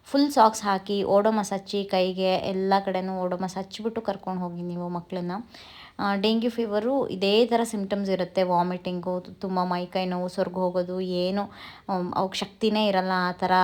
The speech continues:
ಆಗ್ಬಿಡ್ತಾರೆ. ಅದಕ್ಕೆ ನಾವು ಟೆನ್ಷನ್ ಮಾಡ್ಕೊಂಡು ಒಂದೇ ದಿನಕ್ಕೆ ಕರ್ಕೊಂಡು ಹೋದ್ವಿ. ಅವ್ರು ನೋಡಿದ್ರೆ ಅಡ್ಮಿಟ್ಟೇ ಮಾಡ್ಕೋಬೇಕು, ನೀವು ಅಡ್ಮಿಟ್ ಮಾಡಲೇಬೇಕು ಅಂತ ಹೇಳಿದ್ರು.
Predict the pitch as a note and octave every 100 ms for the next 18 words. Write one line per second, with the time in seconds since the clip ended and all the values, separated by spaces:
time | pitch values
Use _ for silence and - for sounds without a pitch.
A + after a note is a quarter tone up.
0 | F3 - F3+ F#3 F#3+ F#3 F#3 F3 A#3 -
1 | - _ _ _ _ - G3+ A3 A#3+ D4+
2 | C4 A#3 - G3 G3 G3+ A#3+ A3+ G3+ G3
3 | A#3+ F#3+ F#3 G3+ G3+ G3 A3+ A3 F3+ -
4 | G3 F3+ F3 G3+ F#3+ F#3+ G#3 F#3+ F#3+ B3
5 | - F3+ G#3 G#3 A3+ G3+ F3+ - F#3 F3+
6 | F3+ F#3 F3+ F3 F3+ F3 E3 F#3+ G3 F3+
7 | F3 F#3 F#3 F3+ F3+ F3 F3 F#3 F3 E3+
8 | F3